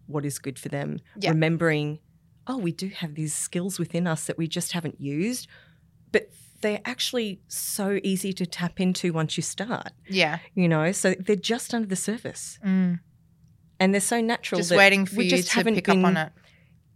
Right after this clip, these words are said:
Speaker 1: Hundred percent.
Speaker 2: Mm.
Speaker 1: So it is, it is a, there's a lot of it happening globally, you know, not just, but yeah, every second person that I get to talk to now is like, "Oh, I just don't, you know, don't have that anymore," or,
Speaker 2: Yeah.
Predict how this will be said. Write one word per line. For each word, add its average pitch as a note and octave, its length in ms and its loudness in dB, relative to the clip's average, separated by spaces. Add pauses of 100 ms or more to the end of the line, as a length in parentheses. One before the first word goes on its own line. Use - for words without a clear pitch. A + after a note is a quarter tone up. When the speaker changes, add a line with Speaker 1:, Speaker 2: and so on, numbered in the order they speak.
(100)
Speaker 1:
Hundred G3+ 260 -2
percent. - 380 -8
Speaker 2:
Mm. F3 360 -4
Speaker 1:
So F3+ 160 0
it E3+ 140 0
is, E3+ 240 0
it F#3 160 0
is F#3 340 0
a, D#3+ 440 0 (1300)
there's D#3+ 160 -6
a D#3+ 60 0
lot D3 260 -2
of B2 100 -6
it - 100 -12
happening - 420 -12 (200)
globally, F3 680 2
you E3 100 -2
know, D3+ 260 -4
not E3+ 220 -4
just, - 480 -6 (300)
but E3 160 2
yeah, C#3+ 200 0 (100)
every E3 260 2
second E3+ 540 -2
person D3+ 580 -4 (360)
that D3 140 2
I C#3+ 120 2
get D3 240 -4
to D#3 100 -4
talk D#3 240 -2
to E3 100 -4
now C#3+ 140 0
is C#3+ 100 -4
like, D3+ 160 -4
"Oh, - 120 -16
I - 80 -20
just - 200 -12
don't, D#3+ 220 -10 (520)
you F#3 80 -6
know, E3 120 -4 (180)
don't E3+ 200 -6
have D3 140 -4
that E3 160 -4
anymore," E3 560 -2
or, C#3 160 -4
Speaker 2:
Yeah. A3 200 0